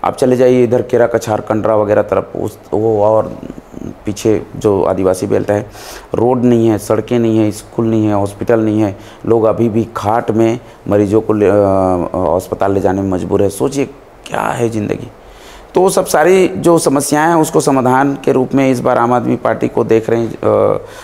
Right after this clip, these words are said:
अ, जनता, क्षेत्र की जनता, और बहुत प्यार दे रही। निश्चित ही इस बार हम कामयाब होंगे और हमारा जो मिशन है, स्कूल, हॉस्पिटल,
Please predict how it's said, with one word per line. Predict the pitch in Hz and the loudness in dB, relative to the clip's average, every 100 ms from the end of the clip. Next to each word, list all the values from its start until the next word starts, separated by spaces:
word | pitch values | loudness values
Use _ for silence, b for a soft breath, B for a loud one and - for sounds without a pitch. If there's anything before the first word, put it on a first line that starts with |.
| B - | B -4
अ, | 107 101 101 | 0 2 2
जनता, | 104 104 123 | 0 0 -2
क्षेत्र | 120 110 - | 0 0 0
की | 104 | 0
जनता, | 101 98 - | -2 -2 -4
और | |
बहुत | - 107 127 - | -2 -2 -2 0
प्यार | 110 98 | 0 2
दे | 92 | 2
रही। | 95 123 B B B | 0 -2 B B B
निश्चित | 120 117 151 143 | -2 0 -2 2
ही | 135 | 0
इस | 120 | 2
बार | 127 | 2
हम | 123 | 2
कामयाब | 117 113 117 113 113 | 0 0 2 2 2
होंगे | 117 117 117 | 2 2 2
और | 120 | 2
हमारा | 113 104 110 | 2 2 2
जो | 110 | 2
मिशन | 107 104 110 110 | 0 0 0 0
है, | 104 | -2
स्कूल, | - - 107 | -4 -2 0
हॉस्पिटल, | 101 101 - - | 0 -2 -4 -2